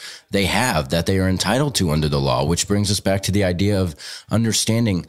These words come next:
when you're creating a work, what rights do you have with your work? What can you do with your work? But at the same time, for those that are aware, that do have an understanding as to the legal rights that they, they create or have with, with that,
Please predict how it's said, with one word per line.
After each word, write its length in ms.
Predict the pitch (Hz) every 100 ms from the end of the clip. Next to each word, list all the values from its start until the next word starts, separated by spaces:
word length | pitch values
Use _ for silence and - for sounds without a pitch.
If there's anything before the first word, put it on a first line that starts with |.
| - -
when 240 | 87 110 131
you're 80 |
creating 420 | 120 117 117 120 104
a 80 |
work, 460 | 92 107 80 - - _
what 240 | 90 110 85
rights 320 | 101 104 -
do 80 | 98
you 80 | 87
have 240 | 92 92
with 160 | 87 92
your 180 | 95
work? 320 | 82 95 78 95
What 140 | 101
can 180 | 101 104
you 80 | 90
do 220 | 87 107
with 200 | 87 -
your 220 | 82 73
work? 440 | 87 123 - - - - - - - _
But 420 | 87 110 95 - -
at 140 | 147 -
the 80 |
same 240 | 165 131 139
time, 160 | 110
for 160 | 87 95
those 240 | 101 107
that 160 | 101 101
are 220 | 98 151
aware, 320 | 120 78 69
that 200 | 73 82
do 220 | 69 120 117
have 200 | 107 101
an 120 | 98
understanding 600 | 95 90 - 101 104 95
as 220 | 87 -
to 160 | - 92
the 120 | 87
legal 340 | 87 98 101
rights 320 | 92 92 90 -
that 360 | 90 85 - _ -
they, 440 | 90 90 87 - - -
they 100 | 98
create 460 | 87 - 87 95 123
or 80 | 92
have 340 | 76 120 170
with, 300 | 123 90 -
with 180 | 90 -
that, 300 | 82 85